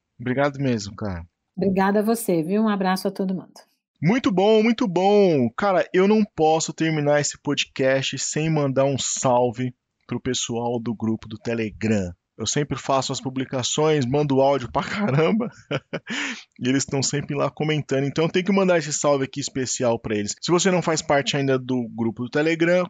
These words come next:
Speaker 1: cola na bio do Instagram que tem um link lá. Vamos lá. Caroline Barros, dá um salve pro Ian Mateus, Jéssica de Diadema. Diadema, demais, sensacional. Daniel Murilo Neto, Sabrina, diretamente do Rio Grande do Sul.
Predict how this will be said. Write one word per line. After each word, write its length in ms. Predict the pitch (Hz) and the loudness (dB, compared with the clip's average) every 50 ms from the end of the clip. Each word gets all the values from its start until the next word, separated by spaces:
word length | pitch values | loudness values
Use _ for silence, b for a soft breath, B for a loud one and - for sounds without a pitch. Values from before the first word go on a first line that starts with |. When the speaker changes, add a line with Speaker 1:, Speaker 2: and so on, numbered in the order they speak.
| - _ | -6 _
Speaker 1:
cola 300 | - 156 156 156 151 147 | 0 2 2 2 2 2
na 140 | 147 147 139 | 0 0 -2
bio 240 | 127 120 123 123 120 | -2 0 -2 -2 0
do 80 | 120 | -2
Instagram 540 | 120 - - - 156 151 147 139 143 147 156 | -4 -4 -2 -2 -2 0 0 -2 -2 -4 -4
que 120 | - - | -8 -10
tem 140 | - - 160 | -8 -6 -4
um 140 | 160 147 127 | -4 -2 -2
link 420 | 120 120 127 139 147 - - - | 0 0 0 0 -2 -4 -6 -4
lá. 260 | 160 120 107 110 113 113 B B B B B B B B B B B _ _ - | -2 0 0 0 0 -4 B B B B B B B B B B B _ _ -2
Vamos 220 | 160 185 202 196 | 2 2 4 4
lá. 240 | 180 170 156 135 113 - _ _ _ _ _ - - _ - | 4 4 2 2 0 -4 _ _ _ _ _ -20 -16 _ 0
Caroline 400 | 190 196 208 208 214 220 220 208 | 2 4 4 4 6 4 4 4
Barros, 720 | 143 120 156 180 214 196 185 151 135 135 127 120 107 98 107 | 2 2 2 2 2 2 2 2 2 2 2 2 0 -2 -2
dá 140 | 110 143 | 0 0
um 120 | 156 165 143 | 0 0 0
salve 360 | - - 160 160 160 156 143 131 _ - | 0 0 2 2 2 0 -2 -6 _ -2
pro 400 | 143 147 147 139 135 127 120 113 | 0 2 2 4 4 4 2 2
Ian 260 | 120 131 147 156 165 | 2 4 4 4 4
Mateus, 680 | 160 156 135 - - - 165 175 180 170 160 147 135 | 2 2 0 0 0 0 2 4 6 6 6 4 4
Jéssica 460 | 123 151 156 165 151 - - - 156 | 2 2 2 0 0 -2 -2 -2 -2
de 140 | 143 135 131 | -2 -2 -2
Diadema. 720 | 123 139 160 151 131 110 117 123 143 147 135 110 92 82 73 - _ _ _ - | -2 0 0 0 2 2 2 2 4 4 2 0 0 -2 -6 -12 _ _ _ -12
Diadema, 640 | 92 98 110 123 123 113 107 117 127 120 98 92 90 | -6 -4 -2 -2 -2 0 0 0 0 0 -2 -4 -4
demais, 460 | 85 95 110 113 107 104 107 98 - | -6 -4 -4 -2 -2 -2 -4 -4 -6
sensacional. 760 | - 113 107 123 120 110 - 117 110 104 104 107 107 101 - _ _ B B B B B B B B - | -6 -6 -6 -6 -6 -6 -6 -4 -2 0 0 0 0 -2 -4 _ _ B B B B B B B B -4
Daniel 500 | 120 160 185 180 180 180 185 196 196 190 180 | 0 2 2 4 4 4 4 4 4 4 4
Murilo 480 | 180 180 196 196 202 208 202 196 185 | 4 4 4 4 2 2 4 4 4
Neto, 480 | 170 175 180 190 196 190 _ - 196 185 | 4 4 2 2 0 -2 _ -4 -4 -4
Sabrina, 640 | - - - 175 160 131 127 165 190 190 190 180 165 | -2 0 0 0 0 0 0 2 2 4 2 2 2
diretamente 580 | 139 160 175 175 - 165 156 156 160 156 151 | 2 2 0 0 0 -2 -2 0 0 0 2
do 60 | 147 | 2
Rio 100 | 143 143 | 2 2
Grande 240 | 135 147 156 160 147 | 2 0 0 0 0
do 100 | 139 131 | -2 -4
Sul. 400 | 113 - - - 180 185 165 123 | -4 -4 0 0 2 2 2 0